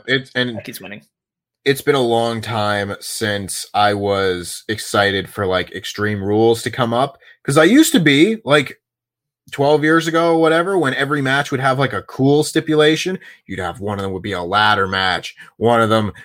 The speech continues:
Speaker 1: would be a, a stretcher match. One would be a first blood match. One would be a false count anywhere match. One would be a Singapore cane match. And it's just like, "Oh, that's so cool. I can't wait for the, the one Singapore cane match," or, "I can't wait for the one T L C match."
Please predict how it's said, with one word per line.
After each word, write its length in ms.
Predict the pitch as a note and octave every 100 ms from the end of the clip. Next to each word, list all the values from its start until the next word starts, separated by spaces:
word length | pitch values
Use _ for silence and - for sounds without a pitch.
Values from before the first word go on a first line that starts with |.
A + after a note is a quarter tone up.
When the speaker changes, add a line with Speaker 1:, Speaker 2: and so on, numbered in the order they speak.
| -
Speaker 1:
would 200 | A#2+ G#2+
be 160 | A#2+ A2+
a, 280 | A2+ G#2+
a 60 | A2
stretcher 480 | - - C#3+ D3+ C3
match. 420 | A#2 A2+ G#2+ -
One 200 | C3 C#3
would 80 | C3+
be 100 | B2+
a 60 |
first 280 | A#2+ C#3+ B2
blood 280 | G#2+ C#3 C3
match. 240 | C3 B2
One 140 | A#2+ D3
would 100 | C#3
be 80 | C#3
a 40 |
false 300 | C3 D3+ C3+
count 180 | C#3+ C#3
anywhere 300 | C#3+ C3+ C3
match. 400 | C3 B2+ A#2+ - -
One 160 | - D#3
would 100 | D#3+
be 140 | D#3+
a 80 | D#3
Singapore 420 | - E3 D3 D#3+
cane 360 | D3+ E3 E3+ D#3+
match. 420 | D3+ C#3+ B2 - _ _ _
And 100 | D#3
it's 80 | E3+
just 120 | E3+
like, 120 | E3+ -
"Oh, 180 | B2+ A#2+
that's 160 | G2+
so 160 | - C3
cool. 320 | - D3+ C#3
I 60 | A2+
can't 180 | C#3+ C3+
wait 200 | C#3 -
for 160 | A#2+
the, 260 | A2+ A2+ G2 - -
the 140 | - B2
one 360 | A#2 D#3+ D#3
Singapore 440 | C#3 D#3 C#3 D3 C3+
cane 200 | C#3+ C#3+
match," 240 | B2+ A2+
or, 80 | A#2+
"I 40 |
can't 180 | A#2+ D3+
wait 160 | D3+ C#3
for 60 |
the 100 | C3+
one 260 | B2 E3+ E3+
T 140 | D#3
L 140 | F3 D#3+
C 180 | D#3+ E3+
match." 380 | D3 C3 -